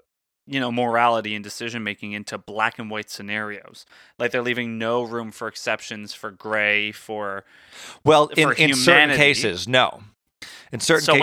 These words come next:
Speaker 1: when you
Speaker 2: there's not.
Speaker 1: look
Speaker 2: He's
Speaker 1: at
Speaker 2: like
Speaker 1: things like stealing, for instance, or taking something that does not belong to you,
Speaker 2: Yep.
Speaker 1: which is arguably stealing, I mean, it's
Speaker 2: I mean
Speaker 1: easy to say, you know, if the difference between, well, it's making it sound like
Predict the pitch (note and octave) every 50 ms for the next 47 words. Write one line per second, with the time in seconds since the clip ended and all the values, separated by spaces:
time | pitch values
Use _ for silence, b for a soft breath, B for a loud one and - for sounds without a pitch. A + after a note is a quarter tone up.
0 | D#3+ D#3+ E3 E3 D#3 - C3 E3+ F3+ - F3 E3 - C3+ C#3 C3 B2 A#2+ A2+ -
1 | B2 A2+ A2 A2 G#2+ G2+ _ - _ _ - - - - - D#3+ F#3 F#3+ E3 B2
2 | A2 G#2 G2+ - - G2+ F#2+ F#2+ - - - F#2 G#2+ D3+ - - - - A2+ G#2+
3 | G#2 G#2 G#2 - - - C3 - - A#2+ A2 - B2+ A2+ G#2 A2+ G#2+ G#2 G#2 -
4 | A#2+ A2+ G#2+ A2+ G#2 G2 - A2 G#2+ A2+ B2+ C#3+ D3 D3 C#3+ C3+ - - A#2 G#2
5 | G2 F2+ F2+ G2+ C#3 D#3+ B B B B B B B B G2+ A2 A2+ G#2+ - -
6 | G#2+ G2+ G2 F#2 - - - A2+ A2+ A2 F#2+ G#2+ G2+ F#2+ G2+ G2 - - - G2+
7 | F#2+ F#2 G2+ G#2+ A2 A2 G#2+ G#2+ G#2 G#2 G#2 G#2 _ _ _ _ _ _ _ _
8 | _ _ _ _ - - - - C#3+ - - A2 G2+ F#2 F#2 A2+ A2+ - - A2+
9 | - - - A#2 G#2+ G2+ F#2+ F#2+ F#2 F#2+ _ _ _ _ _ _ _ _ _ _
10 | A#2+ B2 B2 A#2 A2 G#2 G2 F#2+ A2 _ _ _ _ _ _ _ - C3+ B2+ A#2
11 | - - - - _ _ - B2 C3 A2 - C3+ B2 - C3+ A#2+ - - - A#2+
12 | - - A#2 A2+ A2+ B2+ C#3+ E3 - E3+ D#3 - F3 F#3+ F3 F3+ F3+ D3 B2+ -
13 | - D3+ D3 C#3+ D3 C#3 A#2 G#2 G2 F2+ F#2+ C3 - - _